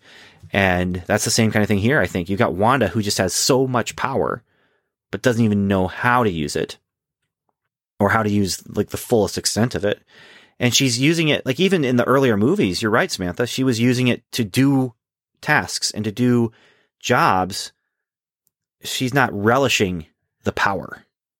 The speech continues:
like Agatha. I think Agatha loves the fact that she has power over people.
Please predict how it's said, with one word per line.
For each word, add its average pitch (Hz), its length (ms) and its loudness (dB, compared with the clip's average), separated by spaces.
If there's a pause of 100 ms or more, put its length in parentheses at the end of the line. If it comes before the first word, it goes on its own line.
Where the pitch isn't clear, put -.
(300)
like - 200 -2
Agatha. 90 540 0 (1300)
I - 40 -2
think 117 140 0
Agatha 98 300 2
loves 80 580 2
the - 80 -10
fact - 240 -2
that - 100 -8
she - 120 -4
has - 100 -4
power - 300 0
over - 160 -6
people. - 360 -14